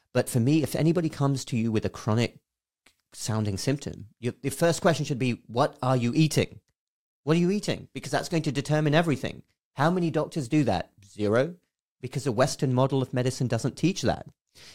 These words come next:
Now, I don't want to throw the baby out with the bathwater. There's many good things. I'm glad I practice in twenty twenty-three and not eighteen twenty-three. We have some great things, but we have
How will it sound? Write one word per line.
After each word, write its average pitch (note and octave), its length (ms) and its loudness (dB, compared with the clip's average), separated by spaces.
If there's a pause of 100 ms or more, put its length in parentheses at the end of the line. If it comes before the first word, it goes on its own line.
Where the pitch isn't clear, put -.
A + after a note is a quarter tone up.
(120)
Now, C3 140 2
I D3 40 6
don't E3 160 2
want E3+ 140 -6
to - 60 -14
throw D3+ 160 2
the B2 100 0
baby B2+ 320 2
out C3 140 2
with A#2 80 -4
the G#2 60 -2
bathwater. A#2+ 540 0
There's C3+ 220 0
many C3 300 -2
good A#2 240 -2
things. D3 240 -4
I'm A2 160 -2
glad A#2 240 0
I A2+ 80 2
practice - 420 -8
in A2 80 -4
twenty A2+ 300 -2
twenty-three A2+ 560 -2
and G2+ 100 0
not G#2+ 260 0
eighteen B2+ 300 2
twenty-three. F#2+ 560 -6
We G2+ 140 -6
have A#2+ 180 0
some A2+ 160 -4
great A2 260 -4
things, A#2+ 240 -4
but - 160 -6
we C3+ 140 0
have D3+ 180 4